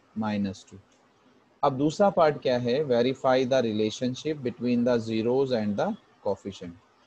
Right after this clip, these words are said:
अब आपको relationship verify करना है। तो हमारे पास relationship क्या है? Relationship जो मैंने आपसे अभी बताया था कि हमारे पास क्या होता है, अल्फा प्लस बीटा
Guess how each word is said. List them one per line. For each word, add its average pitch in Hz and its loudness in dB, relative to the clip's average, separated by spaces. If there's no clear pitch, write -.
अब 127 2
आपको 131 2
relationship 131 0
verify 117 0
करना 92 -4
है। 90 -12
तो 110 -4
हमारे 110 2
पास 135 0
relationship 135 -2
क्या 147 0
है? 160 -6
Relationship 123 -4
जो 127 -6
मैंने 117 -8
आपसे 123 -10
अभी 110 -12
बताया 92 -12
था - -20
कि 110 -12
हमारे 113 -4
पास 165 -4
क्या 143 -4
होता 113 -4
है, 110 -4
अल्फा 120 -4
प्लस 131 -4
बीटा 110 -8